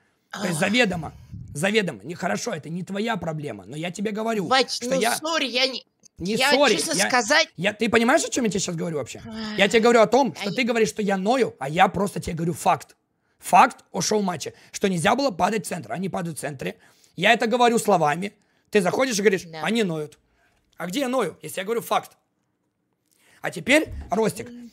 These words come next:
Speaker 2: сори.
Speaker 1: представь, Ростик, представь, что было бы, если бы
Speaker 2: Да.
Speaker 1: все было наоборот. Если бы я пришел, я бы себе добрал бы игроков, и вы бы были в ахуе. Да как бы вы орали,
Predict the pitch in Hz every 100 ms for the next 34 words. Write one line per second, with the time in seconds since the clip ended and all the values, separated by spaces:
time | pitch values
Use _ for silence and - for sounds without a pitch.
0 | - - 190 196 233 269 - _ _ -
1 | - - 170 - 160 233 247 - - 202
2 | 180 220 175 143 262 285 _ _ 165 -
3 | 180 170 233 220 202 208 180 170 160 165
4 | 165 - _ _ _ _ - 175 185 196
5 | 233 208 175 170 - 233 254 - _ _
6 | - 170 226 202 - 180 180 165 196 208
7 | 208 170 185 175 160 233 262 - _ _
8 | - 180 208 214 190 214 202 185 180 -
9 | 95 147 - 269 254 208 214 233 226 185
10 | 185 196 196 180 143 95